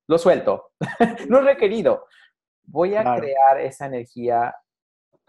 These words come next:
Speaker 1: en mí. Yo sé que esta energía la soy y esa es la gran invitación que la gente ve y dice, Wow,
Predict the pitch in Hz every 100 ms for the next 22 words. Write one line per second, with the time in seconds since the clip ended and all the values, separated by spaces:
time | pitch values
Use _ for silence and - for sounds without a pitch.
0 | - 117 151 202 117 135 147 156 - 147
1 | 139 - 139 127 - 127 123 - 117 117
2 | 113 123 131 151 147 143 139 135 139 135
3 | 127 123 - 127 127 131 123 123 123 123
4 | 131 117 131 127 120 117 123 143 131